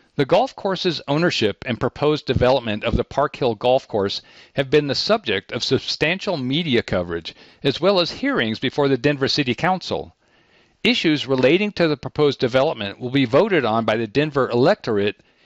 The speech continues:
in April of two thousand twenty-three, before the trial in this case. Plaintiff has issued press releases relating to this dispute. Lawyers representing Westside Investment Partners and the Holloran Group, the developers that own the property,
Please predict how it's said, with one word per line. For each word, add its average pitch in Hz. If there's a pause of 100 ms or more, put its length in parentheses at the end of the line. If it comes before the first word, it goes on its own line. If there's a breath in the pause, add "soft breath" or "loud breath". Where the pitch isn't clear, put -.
(140 soft breath)
in 127
April 175
of 156
two 151
thousand 127
twenty-three, 117 (260)
before 202
the 127
trial 156
in 107
this 98
case. 127 (720 soft breath)
Plaintiff 180
has 127
issued 151
press -
releases 113
relating 165
to 113
this 104
dispute. - (380 soft breath)
Lawyers 120
representing 113
Westside 139
Investment 123
Partners 107
and 123
the 117
Holloran 143
Group, 98 (380 soft breath)
the 131
developers 131
that 120
own 190
the 147
property, 98